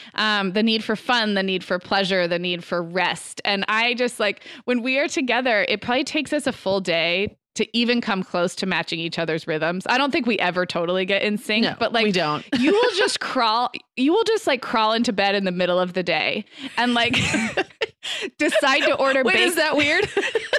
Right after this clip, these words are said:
Speaker 1: And, like, you'll just be like, "I think I need to order bacon from room service and take a nap." And I'm like, "What?" It's like, <laughs> I'm like, "We're on a schedule." But,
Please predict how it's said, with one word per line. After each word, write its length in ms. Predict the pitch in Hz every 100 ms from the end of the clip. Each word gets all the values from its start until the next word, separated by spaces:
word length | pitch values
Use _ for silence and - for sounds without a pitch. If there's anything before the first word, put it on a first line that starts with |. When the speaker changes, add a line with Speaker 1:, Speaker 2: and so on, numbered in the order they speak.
| - - - - -
Speaker 1:
And, 160 | 349 440 453
like, 180 | - -
you'll 180 | 277 392
just 180 | 440 440
be 80 | 415
like, 180 | 349 -
"I 140 | 320
think 160 | 339 381
I 100 | 381
need 140 | 359
to 60 | 269
order 240 | 226 226
bacon 400 | 208 202 240 208
from 180 | 208 208
room 160 | 185 180
service 380 | 202 175 175
and 100 | 165
take 160 | 165 165
a 40 | 165
nap." 300 | 165 165 -
And 100 | 220
I'm 80 | 214
like, 180 | 208 190
"What?" 680 | 165 160 165 220 - - - -
It's 340 | 330 359 -
like, 340 | 294 - - - - 403 - 349 -
<laughs> 80 | 285 - - 302 - - 370
I'm 180 | 208 359
like, 200 | 370 294
"We're 160 | 262 277
on 120 | 269
a 80 | 233
schedule." 680 | - - 359 359 339 370 359 226
But, 200 | 302